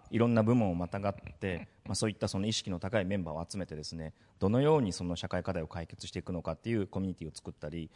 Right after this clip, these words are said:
えっと、真ん中の写真と、あと右端は、えっと、どちらかというと自治体との共同なんですけれども、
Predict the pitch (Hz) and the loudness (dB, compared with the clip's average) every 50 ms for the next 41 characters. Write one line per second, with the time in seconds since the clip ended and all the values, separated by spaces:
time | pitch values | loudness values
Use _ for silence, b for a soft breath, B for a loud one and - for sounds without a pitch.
0 | B B B B B B B - - - 101 117 127 143 131 139 139 135 143 131 | B B B B B B B -8 -2 2 4 6 6 6 6 4 4 4 4 4
1 | - 139 127 120 - 131 123 127 104 - - - 123 107 - 104 107 110 120 117 | 6 6 4 4 6 6 6 4 4 0 0 0 0 4 4 6 8 8 8 8
2 | 131 - - 110 107 107 107 - 101 101 - - - 98 92 - 123 139 120 - | 6 4 4 6 6 6 6 4 2 0 0 2 0 0 4 4 4 4 4 2
3 | 110 87 80 95 - - - - 151 143 135 - 175 143 110 90 85 - - - | 0 0 0 -2 -2 -2 0 4 4 4 4 4 4 2 4 2 0 -2 -4 0
4 | 98 95 87 90 92 92 90 87 85 - - - 90 101 101 104 104 104 101 | 0 0 2 0 0 -2 -2 -4 -4 -6 -6 -6 -6 -4 -2 -2 -2 -2 -4